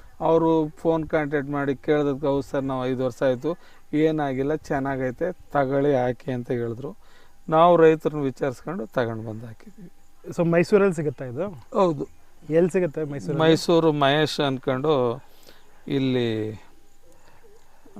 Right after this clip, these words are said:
Speaker 1: ಅದು ಒಂದು ಸಿಟಿ, ಮ್,
Speaker 2: ಬಸ್
Speaker 1: ಬಸ್
Speaker 2: ಸ್ಟ್ಯಾಂಡ್.
Speaker 1: ಸ್ಟಾಪ್ ಇಂದ ಹಿಂದ್ಗಡೆ ಹೋಗ್ಬೇಕು.
Speaker 2: ಹಿಂದ್ಗಡೆ ಇದೆ. ಓಕೆ.
Speaker 1: ಹಿಂದ್ಗಡೆ ಅಲ್ಲಿ ಹೋಗ್ಬೇಕು.
Speaker 2: ಸರಿ.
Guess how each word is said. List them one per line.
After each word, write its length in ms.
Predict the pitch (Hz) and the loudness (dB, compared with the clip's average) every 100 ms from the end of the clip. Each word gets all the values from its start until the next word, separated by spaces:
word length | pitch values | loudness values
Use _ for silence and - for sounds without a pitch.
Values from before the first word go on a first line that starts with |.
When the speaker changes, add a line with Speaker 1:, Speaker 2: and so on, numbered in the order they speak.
| 151 143 143 139 139 | -12 -10 -10 -10 -10
Speaker 1:
ಅದು 420 | 139 139 139 135 | -8 -8 -8 -8
ಒಂದು 640 | 135 131 131 131 131 127 - - - | -10 -10 -10 -12 -14 -16 -20 -20 -8
ಸಿಟಿ, 680 | 147 143 160 160 156 151 147 - - - - - | -6 -2 0 0 2 0 -2 -6 -14 -20 -20 -18
ಮ್, 360 | 170 143 139 131 | -12 -10 -8 -8
Speaker 2:
ಬಸ್ 120 | 131 | -6
Speaker 1:
ಬಸ್ 100 | 147 | -6
Speaker 2:
ಸ್ಟ್ಯಾಂಡ್. 240 | 135 147 139 | -2 -2 2
Speaker 1:
ಸ್ಟಾಪ್ 320 | 160 151 165 | 0 2 -4
ಇಂದ 200 | 156 156 | -4 -4
ಹಿಂದ್ಗಡೆ 480 | 175 156 143 135 120 | -4 -4 -2 0 0
ಹೋಗ್ಬೇಕು. 300 | 117 110 156 | -2 -6 -6
Speaker 2:
ಹಿಂದ್ಗಡೆ 360 | 151 139 131 | -6 -6 -8
ಇದೆ. 360 | 117 107 123 117 | -12 -16 -18 -14
ಓಕೆ. 100 | 131 | -10
Speaker 1:
ಹಿಂದ್ಗಡೆ 380 | 131 120 113 120 | -8 -8 -10 -12
ಅಲ್ಲಿ 320 | 151 131 123 | -12 -12 -10
ಹೋಗ್ಬೇಕು. 440 | 123 131 - - | -12 -14 -16 -16
Speaker 2:
ಸರಿ. 280 | 135 110 | -16 -16